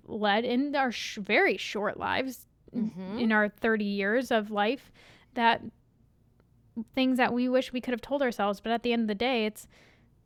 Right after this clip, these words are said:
Speaker 1: you can't tell yourselves these things, but you can tell other people your story, and you can
Speaker 2: Yeah.
Speaker 1: share your story with others who are willing to listen. So I'm really glad that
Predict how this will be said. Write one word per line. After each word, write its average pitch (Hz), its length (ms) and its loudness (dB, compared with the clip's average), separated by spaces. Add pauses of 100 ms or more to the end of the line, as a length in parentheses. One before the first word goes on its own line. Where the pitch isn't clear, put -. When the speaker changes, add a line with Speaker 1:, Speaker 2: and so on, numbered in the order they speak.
(200)
Speaker 1:
you 247 140 -4
can't 269 280 0
tell - 180 -4
yourselves 226 400 -8
these 214 200 -6
things, 220 240 -2
but 226 140 0
you 277 120 -2
can 294 120 -2
tell 240 240 4
other 196 180 2
people - 500 -8
your 208 120 -2
story, - 400 -4
and 220 80 0
you 220 80 2
can 226 100 2
Speaker 2:
Yeah. 220 40 0
Speaker 1:
share 277 180 0
your 214 120 -2
story 190 340 -4
with 196 140 -4
others 233 340 -4
who 240 100 -4
are 220 120 0
willing 208 240 0
to 208 80 -4
listen. 220 420 -4
So 254 120 -2
I'm 233 140 2
really 240 180 0
glad 208 280 -2
that 190 200 -6